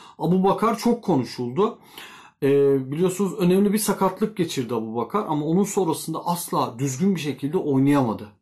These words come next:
Yani bizim algımızda hep Vincent Aboubakar Beşiktaş'taki o şampiyonluk performansıyla, e, hafızalarımızda veya Avrupa'daki performansıyla, e, hafızalarımızda kaldı. Onun öncesinde Mario Gomez'den Beşiktaş çok iyi katkı almıştı.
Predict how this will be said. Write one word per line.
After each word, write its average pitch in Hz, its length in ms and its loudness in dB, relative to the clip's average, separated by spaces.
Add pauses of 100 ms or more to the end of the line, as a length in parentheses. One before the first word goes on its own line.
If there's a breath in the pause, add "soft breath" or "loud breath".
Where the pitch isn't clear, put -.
(500 loud breath)
Yani 202 320 2
bizim 202 220 -2
algımızda 214 600 4
hep - 300 0
Vincent 214 360 2
Aboubakar 214 680 2
Beşiktaş'taki 214 720 0
o 196 100 6
şampiyonluk 202 600 0
performansıyla, 185 1040 2 (480 loud breath)
e, 127 180 0
hafızalarımızda 131 920 2
veya 143 160 4
Avrupa'daki 165 640 0
performansıyla, 160 1200 0
e, 123 180 -4
hafızalarımızda 117 960 -2
kaldı. 110 440 -6 (580 loud breath)
Onun 165 320 4
öncesinde 165 460 2
Mario 156 380 2
Gomez'den 147 500 2
Beşiktaş 127 440 -6
çok - 260 -14
iyi 113 60 -16
katkı 123 340 -6
almıştı. 117 540 -4